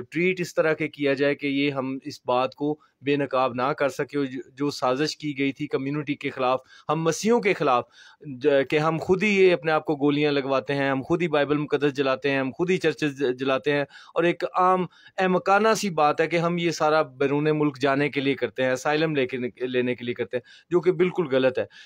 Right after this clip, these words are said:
तो once again दुनिया ने तस्वीर देखी और इसमें यकीनी तौर पे हमारी कुछ थोड़ी एफर्ट्स थी, लेकिन गजाला की बहुत कोशिशें थी और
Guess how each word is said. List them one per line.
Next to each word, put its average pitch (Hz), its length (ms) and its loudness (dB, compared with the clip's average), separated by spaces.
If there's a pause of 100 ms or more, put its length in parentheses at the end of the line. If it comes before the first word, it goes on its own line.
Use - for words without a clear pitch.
(180)
तो 160 680 2
once 175 220 0
again 175 320 0
दुनिया 156 300 0
ने 165 140 -2
तस्वीर 143 400 -4
देखी 139 360 -4 (300)
और 143 120 2
इसमें 151 600 0 (100)
यकीनी 147 260 -4
तौर 143 280 0
पे 151 100 2
हमारी 135 400 0
कुछ 156 280 -8
थोड़ी 151 220 0
एफर्ट्स 143 360 -2
थी, 143 60 -12
लेकिन 127 260 -10
गजाला 123 300 0
की 131 100 -10
बहुत 131 260 -2
कोशिशें 147 360 -6
थी 143 120 -12
और 127 460 0